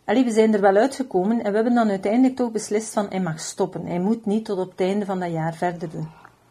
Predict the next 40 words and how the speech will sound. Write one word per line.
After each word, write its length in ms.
En 140
zo 200
is 160
hij 120
eigenlijk 320
kunnen 340
gaan 300
zoeken 440
naar, 280
"Wat 240
vind 220
ik 140
leuk?" 500
En 440
uiteindelijk, 720
de 180
derde 340
keuze, 340
het 240
tekenen, 580
is 140
iets 200
wat 140
dat 140
hij 280
gans 380
zijn 180
lagere 380
en 120
zijn 140
middelbare 420
school 340
verder 420
gedaan 340
heeft. 400
Dus 220
hij 260
kon 220
wel 200
volhouden, 680